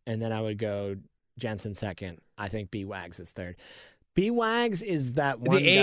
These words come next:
Speaker 1: guy
Speaker 2: hurts.
Speaker 1: The age hurts him, and
Speaker 2: But
Speaker 1: the
Speaker 2: he's still making All-Pro teams. That makes
Speaker 1: hundred seventy
Speaker 2: no
Speaker 1: combined
Speaker 2: sense.
Speaker 1: tackles. I mean, it's just absurd.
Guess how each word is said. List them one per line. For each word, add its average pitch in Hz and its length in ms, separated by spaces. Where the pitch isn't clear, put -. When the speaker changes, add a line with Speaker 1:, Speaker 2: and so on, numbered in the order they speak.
Speaker 1:
guy 127 120
Speaker 2:
hurts. 135 380
Speaker 1:
The 156 160
age 175 240
hurts 170 300
him, 160 340
and 127 400
Speaker 2:
But 120 80
Speaker 1:
the 120 80
Speaker 2:
he's 240 180
still 330 300
making 339 260
All-Pro 311 680
teams. 175 320
That 165 100
makes 147 220
Speaker 1:
hundred 160 160
seventy 170 60
Speaker 2:
no 160 40
Speaker 1:
combined 160 300
Speaker 2:
sense. 147 40
Speaker 1:
tackles. 104 320
I - 20
mean, 110 180
it's 110 120
just 123 160
absurd. 127 340